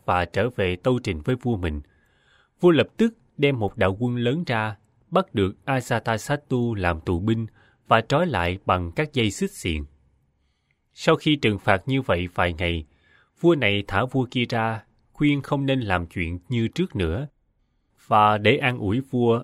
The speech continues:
Ajatasattu, vua lại đem chính con gái mình là công chúa Vaira gả cho vua Ajatasattu, rồi tiễn đưa về nước rất trọng thể. Giữa tăng chúng có lời bàn tán chuyện này rất nhiều.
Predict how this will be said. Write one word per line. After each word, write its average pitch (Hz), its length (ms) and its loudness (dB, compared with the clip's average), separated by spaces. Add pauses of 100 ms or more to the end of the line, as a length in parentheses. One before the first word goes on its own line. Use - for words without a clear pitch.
Ajatasattu, 120 1040 0 (520)
vua 170 120 6
lại 117 160 4
đem 139 240 2
chính 180 260 0
con 127 200 0
gái 135 160 2
mình 90 340 0
là 95 180 0
công 120 280 -2
chúa 143 360 0 (160)
Vaira 107 540 2 (340)
gả 107 220 4
cho 135 200 2
vua 113 360 0
Ajatasattu, 117 1160 0 (460)
rồi 107 320 2
tiễn 131 300 0
đưa 139 240 4
về 90 240 2
nước 139 240 2 (100)
rất 190 220 0
trọng 82 220 0
thể. 85 260 -2 (1200)
Giữa 110 240 4
tăng 127 220 0
chúng 156 320 -2
có 139 140 4
lời 92 200 4
bàn 92 280 0
tán 135 260 -4
chuyện 92 220 -4
này 85 200 -2
rất 160 200 -6
nhiều. 80 260 -4